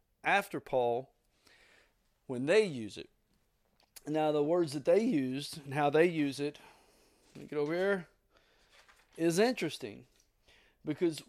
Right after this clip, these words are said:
when you look, like, in the Acts of John, which is one of the books of the Apocrypha, was written after this, they use it, and it's als-, oftentimes used in reference to something like economic exploitation,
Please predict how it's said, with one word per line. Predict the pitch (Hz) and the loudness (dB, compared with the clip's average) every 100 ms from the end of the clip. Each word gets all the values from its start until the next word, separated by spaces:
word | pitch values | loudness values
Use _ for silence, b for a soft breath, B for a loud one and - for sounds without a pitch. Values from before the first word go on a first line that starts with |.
| 170 | -10
when | 165 170 | -8 -4
you | 165 | -2
look, | 170 180 | 0 0
like, | 165 156 156 | 2 2 0
in | 139 | -4
the | 135 | -2
Acts | 135 131 135 | -4 -4 -10
of | 117 | -6
John, | 143 127 110 | -2 -2 -4
which | 117 127 | -8 -12
is | 120 | -10
one | 127 | -10
of | |
the | 120 | -8
books | 123 123 | -10 -8
of | 117 | -10
the | |
Apocrypha, | 107 - 123 120 95 - | -8 -2 -2 -2 -10 -12
was | 95 107 | -14 -10
written | 120 - 117 | -12 -10 -14
after | 117 120 | -12 -10
this, | 120 117 - b b b b b b b _ 143 | -8 -10 -14 b b b b b b b _ 4
they | 165 | 6
use | 185 170 156 | 6 4 4
it, | 156 | 2
and | 156 156 | 2 2
it's | 151 180 | 2 4
als-, | 165 165 - - - | 4 2 -4 -14 4
oftentimes | 160 185 185 160 165 143 143 | 6 6 2 -4 0 0 0
used | 143 147 143 135 - | -2 -2 -4 -8 -10
in | 143 131 | -6 2
reference | 147 151 156 147 | 2 4 0 -4
to | - | -6
something | 127 151 143 147 135 | -2 0 0 0 0
like | 127 127 127 131 - - | 2 4 2 -2 -8 -12
economic | 165 147 143 147 143 143 | -2 4 4 4 0 -4
exploitation, | 139 - 117 110 160 180 190 220 220 | -8 -8 -8 -2 2 2 2 -2 -4